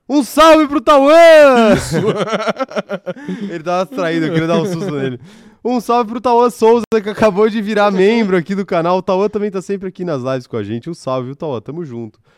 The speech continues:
Speaker 1: Qualquer coisa, ó, aproveite suas vantagens e qualquer coisa é só falar comigo com o Rafa. E já entra lá no grupo dos membros que você será muito bem recebido pelos canalhas que tão fazendo gifzinho pra me
Speaker 2: Ih,
Speaker 1: zoar,
Speaker 2: rapaz.
Speaker 1: viu, senhorita Ana?
Speaker 2: É, ok. Ela,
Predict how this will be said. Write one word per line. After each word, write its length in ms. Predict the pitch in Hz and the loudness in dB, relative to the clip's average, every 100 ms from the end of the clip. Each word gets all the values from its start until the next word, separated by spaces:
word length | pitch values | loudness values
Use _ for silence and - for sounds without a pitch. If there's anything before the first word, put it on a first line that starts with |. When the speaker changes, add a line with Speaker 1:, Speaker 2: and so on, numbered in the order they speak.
| _ _ | _ _
Speaker 1:
Qualquer 260 | 165 202 | -8 -8
coisa, 560 | 208 170 196 214 196 214 | -6 -2 0 0 -4 -4
ó, 120 | 165 | -4
aproveite 360 | 139 151 147 190 | -4 -4 -6 -6
suas 120 | 208 | -6
vantagens 400 | 185 143 151 170 | -8 -6 -6 -8
e 40 | 175 | -8
qualquer 280 | 180 175 | -10 -10
coisa 340 | 165 147 156 151 | -10 -10 -8 -10
é 160 | 143 | -12
só 160 | 139 160 | -12 -14
falar 200 | - 147 | -12 -14
comigo 280 | 135 131 127 | -14 -16 -18
com 120 | - | -18
o 20 | 104 | -12
Rafa. 400 | 104 131 - 151 _ _ _ - | -10 -10 -12 -20 _ _ _ -16
E 560 | 127 139 127 120 104 98 | -8 -6 -4 -4 -6 -6
já 220 | 123 117 | -8 -6
entra 260 | 160 180 | -6 -8
lá 100 | 170 | -8
no 120 | 151 143 | -8 -8
grupo 240 | 143 139 | -10 -12
dos 120 | 135 | -14
membros 300 | 110 117 131 | -10 -10 -10
que 80 | - | -12
você 240 | 135 113 123 | -14 -12 -14
será 240 | - 135 | -10 -8
muito 340 | 127 165 196 | -6 -8 -8
bem 200 | 196 180 | -6 -4
recebido 640 | 180 185 180 127 135 135 147 _ _ _ _ _ _ | -4 -6 -8 -10 -12 -12 -16 _ _ _ _ _ _
pelos 260 | 147 160 | -8 -8
canalhas 1000 | - 196 160 151 160 170 170 151 - _ _ _ _ _ | -4 -2 0 0 0 0 -4 -8 -16 _ _ _ _ _
que 140 | 135 | -8
tão 160 | 165 170 | -4 -4
fazendo 480 | 175 143 165 175 - _ _ _ _ _ 127 | -4 -4 -4 -6 -8 _ _ _ _ _ -14
gifzinho 960 | 127 190 185 185 123 160 190 190 185 180 _ _ 247 | -6 -6 -6 -12 -12 -10 -4 -2 -2 -4 _ _ -12
pra 100 | 147 | -6
me 80 | 185 | -6
Speaker 2:
Ih, 40 | |
Speaker 1:
zoar, 480 | 180 196 170 160 131 | -4 -2 0 0 -4
Speaker 2:
rapaz. 240 | 104 160 | -6 -6
Speaker 1:
viu, 100 | 214 | -6
senhorita 520 | 196 - 196 180 180 180 | -8 -6 -6 -6 -6 -6
Ana? 420 | 147 135 104 95 | -4 -6 -8 -12
Speaker 2:
É, 160 | 135 131 | -10 -10
ok. 340 | 117 127 113 | -10 -10 -14
Ela, 260 | 101 110 | -14 -14